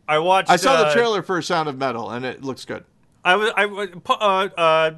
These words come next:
Speaker 1: Cole and I spoke to a, uh, a comic book artist who's also a musician, and before we started rolling, he was completely, uh, lambasting The Sound of Metal. And so,
Speaker 2: Oh, no.
Speaker 1: from his point of view, it's a terrible movie.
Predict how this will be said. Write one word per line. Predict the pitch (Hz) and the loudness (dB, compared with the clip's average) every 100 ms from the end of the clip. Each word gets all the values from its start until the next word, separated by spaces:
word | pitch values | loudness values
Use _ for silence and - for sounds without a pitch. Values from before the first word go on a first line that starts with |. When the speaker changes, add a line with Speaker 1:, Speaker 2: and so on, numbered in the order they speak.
| 160 | -8
Speaker 1:
Cole | - 262 269 | -2 0 2
and | 214 | 2
I | 156 151 | 0 -2
spoke | 147 - 165 151 - 165 - | -10 -2 -2 -2 -8 -20 -10
to | 165 151 147 143 147 139 | -6 -4 -4 -6 -8 -2
a, | 135 135 131 | -2 0 0
uh, | 127 120 117 117 113 | 0 -2 -4 -6 -6
a | 123 | -8
comic | - 185 190 | -4 -2 -2
book | 170 151 | -4 -2
artist | 143 139 139 101 - - | 0 0 0 -4 -10 -12
who's | 127 135 | -8 -2
also | 143 151 | -2 -2
a | 139 | -8
musician, | 131 127 135 139 107 92 98 | -6 -6 -6 -6 -8 -10 -6
and | 131 123 | -6 -4
before | 127 160 160 | -6 -2 -4
we | 160 | -2
started | 165 147 127 | -4 -4 -2
rolling, | 127 135 139 123 113 113 | 0 0 0 -4 -6 -12
he | 110 139 | -6 -6
was | 135 123 113 107 - _ _ _ _ _ - | 0 0 0 -6 -12 _ _ _ _ _ -10
completely, | 143 135 170 190 156 147 139 131 127 _ _ _ _ _ _ | -10 -4 -2 -2 -2 -4 -2 -4 -8 _ _ _ _ _ _
uh, | 139 131 127 123 123 | 0 2 2 0 -4
lambasting | 123 135 151 156 139 123 113 - 113 101 | -4 0 0 0 -2 -2 -4 -8 -10 -10
The | |
Sound | 98 120 110 | -6 -6 -6
of | 101 | -10
Metal. | 104 101 90 82 _ _ _ _ | -6 -6 -6 -14 _ _ _ _
And | 127 113 107 | -4 -4 -4
so, | - 120 | -6 0
Speaker 2:
Oh, | 110 | 2
no. | 196 302 185 101 - | 2 2 0 -4 -6
Speaker 1:
from | 139 127 | -4 0
his | 143 156 | -2 -2
point | - 147 | -2 -2
of | 123 | -4
view, | 120 120 | -4 -4
it's | 107 | -4
a | 107 | -6
terrible | 113 98 104 | -6 -6 -8
movie. | 101 95 95 | -8 -8 -10